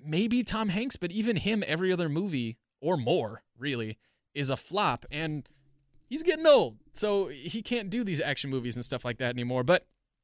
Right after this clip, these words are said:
back to the not having enough data thing. They think that it's safe to cast white people in these roles because white people have been successful in those roles. But white people have given, have been given the opportunity to be successful in those roles.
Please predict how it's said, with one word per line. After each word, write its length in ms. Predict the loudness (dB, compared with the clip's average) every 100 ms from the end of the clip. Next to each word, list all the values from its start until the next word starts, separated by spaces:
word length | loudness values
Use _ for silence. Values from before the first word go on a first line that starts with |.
| _ _ _ -20 0
back 240 | 4 4
to 100 | 8
the 180 | 8 8 4
not 220 | 2 2
having 200 | 2 0
enough 180 | -2 0
data 240 | 0 0
thing. 220 | -4 -12 -14 _ _ _ -4
They 220 | 4 4
think 300 | 2 -2 2
that 140 | 0
it's 200 | 2 0
safe 640 | 2 2 2 2 -2 -10 _ _ _ -6
to 100 | -4
cast 400 | -2 0 0 0
white 240 | 0 0
people 300 | -2 -4 -2
in 180 | 0 0
these 220 | 0 0
roles 520 | 2 2 2 0 -4 -8 _ _ _ -2
because 420 | -2 2 0 2
white 200 | 2 2
people 220 | 2 -2
have 80 | -2
been 120 | -2
successful 440 | -4 -4 -4 -6 -10
in 80 |
those 160 | -16 -16
roles. 360 | -18 -18 -18 -18 _ _ _ _ _
But 340 | 2 6 6 4 _ _ _
white 300 | -2 2 2 0
people 260 | -2 -2
have 200 | 0 0
given, 360 | -2 -2 -4 -6 _ -6
have 160 | -4
been 140 | -2 -2
given 440 | -2 -2 -2 -2
the 140 | -4 -2
opportunity 720 | -2 -2 -4 0 2 4 2
to 80 | -2
be 140 | -2
successful 520 | -2 -2 -2 -2 -4
in 140 | -4 -4
those 200 | -4 -2
roles. 280 | -2 -2